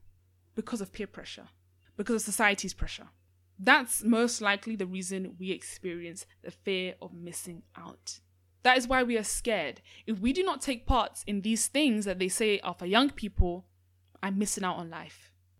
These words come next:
I'll forever regret not doing those things when I was younger." I actually wanna read a verse which I love. Second Timothy two twenty-two.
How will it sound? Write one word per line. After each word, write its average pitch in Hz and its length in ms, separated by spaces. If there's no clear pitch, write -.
I'll 202 120
forever 214 400
regret 185 460
not 185 320
doing 202 200
those 185 220
things 190 260
when 175 100
I 165 120
was 160 160
younger." 180 320
I 220 100
actually 240 200
wanna 269 180
read 220 160
a 175 140
verse 185 380
which 185 180
I 185 140
love. 185 420
Second 285 360
Timothy 262 380
two 233 300
twenty-two. 196 640